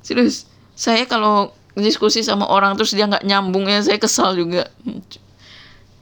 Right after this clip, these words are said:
Buang-buang waktu, serius. Nah, jadi kalian tanyalah ke orang lain gitu, ke, ke orang terdekatnya gitu ya. Si dia tuh kalau diskusi gimana sih, nyambung atau enggak,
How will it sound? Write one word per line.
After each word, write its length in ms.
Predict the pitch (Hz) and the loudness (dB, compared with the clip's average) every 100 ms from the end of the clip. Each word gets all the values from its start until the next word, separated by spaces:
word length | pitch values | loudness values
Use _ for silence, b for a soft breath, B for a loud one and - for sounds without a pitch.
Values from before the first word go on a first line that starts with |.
| - | -8
Buang-buang 400 | 214 254 254 254 | -2 0 2 4
waktu, 520 | 247 240 - 269 233 240 | 2 0 0 2 2 2
serius. 400 | 233 233 202 202 | 0 2 2 0
Nah, 240 | 156 156 - _ _ | -8 -10 -14 _ _
jadi 400 | 196 220 277 240 - - _ _ - _ - | -2 0 0 -6 -14 -20 _ _ -20 _ -4
kalian 400 | 196 202 202 196 | -2 2 0 0
tanyalah 480 | 185 190 208 202 196 | -2 0 2 2 0
ke 80 | |
orang 280 | 170 175 175 | -2 -2 -2
lain 440 | 175 175 175 185 180 | 0 2 2 2 0
gitu, 200 | 175 170 | -4 -6
ke, 160 | - 196 - _ - - | -4 -4 -6 _ -18 -4
ke 80 | |
orang 240 | - 240 233 | 0 0 0
terdekatnya 720 | 220 202 196 202 196 202 202 | -2 -2 -2 -2 -2 -2 -2
gitu 280 | 196 - 175 | -2 -4 -6
ya. 20 | 180 - - _ _ _ _ _ _ B B B | -10 -14 -20 _ _ _ _ _ _ B B B
Si 280 | B - 190 | B -4 0
dia 200 | 180 190 | 2 2
tuh 120 | 220 | 0
kalau 160 | 202 196 | 0 2
diskusi 480 | 185 - 175 - 202 | 0 0 -2 -2 0
gimana 360 | 190 170 175 262 | 0 0 -2 -4
sih, 360 | - 202 214 240 | -4 -6 -6 -6
nyambung 400 | 185 175 170 190 | -6 -4 -2 -2
atau 280 | 180 180 190 | -2 -4 -6
enggak, 560 | 190 196 208 208 - | -6 -2 2 2 0